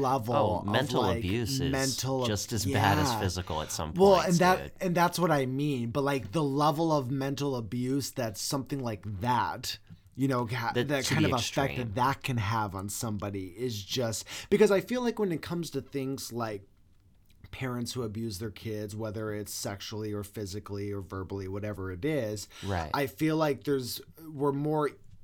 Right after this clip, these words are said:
Speaker 1: well equipped to deal with those kind of situations because unfortunately they do happen quite often.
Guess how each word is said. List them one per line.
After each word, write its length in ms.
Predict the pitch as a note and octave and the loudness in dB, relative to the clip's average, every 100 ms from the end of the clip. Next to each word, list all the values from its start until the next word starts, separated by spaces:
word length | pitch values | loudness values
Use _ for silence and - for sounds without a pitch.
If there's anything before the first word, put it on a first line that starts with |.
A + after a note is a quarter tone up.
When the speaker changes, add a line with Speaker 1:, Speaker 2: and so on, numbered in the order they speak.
| - | -14
Speaker 1:
well 280 | D#3+ C#3+ C#3+ | -4 0 0
equipped 640 | C3 - - C#3+ D3 F#2+ - | 0 -4 -8 -4 -4 -6 -6
to 140 | G#2+ | -6
deal 560 | G2 F2+ C3+ C3+ C3 A#2 | -6 -6 0 2 2 0
with 180 | A2 - | -4 -6
those 200 | A#2 - | -8 -8
kind 240 | - A2+ | -8 -8
of 40 | G#2 | -6
situations 1000 | - A#2+ - A2 A2+ C#3 C3 A#2 G#2+ F#2 | -6 -6 -6 -4 0 0 0 -4 -6 -6
because 400 | A#2 - A2+ - | -8 -6 -8 -6
unfortunately 760 | A#2 A2+ - A#2 A2+ - A2+ A2 | -6 -6 -4 -4 -2 -4 -4 -4
they 120 | G#2 G2+ | -4 -6
do 300 | F#2 A#2 G2 | -4 -4 -4
happen 560 | F2 B2+ B2+ - F#2 | -4 -4 -4 -6 -10
quite 340 | F2+ - F2+ F2+ | -10 -10 -8 -4
often. 880 | G#2+ D#3 - - E2 C2+ C2+ A#2+ | -2 -2 -4 -12 -12 -12 -12 -12